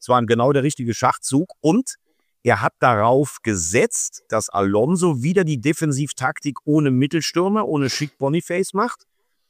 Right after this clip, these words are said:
Und genau darauf war er hervorragend vorbereitet. Dazu kamen natürlich unfassbare individuelle Aussetzer.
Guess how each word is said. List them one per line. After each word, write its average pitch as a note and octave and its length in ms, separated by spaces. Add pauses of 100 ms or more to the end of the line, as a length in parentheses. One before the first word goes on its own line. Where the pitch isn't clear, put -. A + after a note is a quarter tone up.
(160)
Und C3 220
genau C3+ 340
darauf D#3 400
war E3 180
er D#3 80
hervorragend D#3+ 640
vorbereitet. B2+ 760 (800)
Dazu G#2+ 280
kamen B2 260
natürlich A#2 380
unfassbare C3+ 640
individuelle G#2 600
Aussetzer. A#2+ 600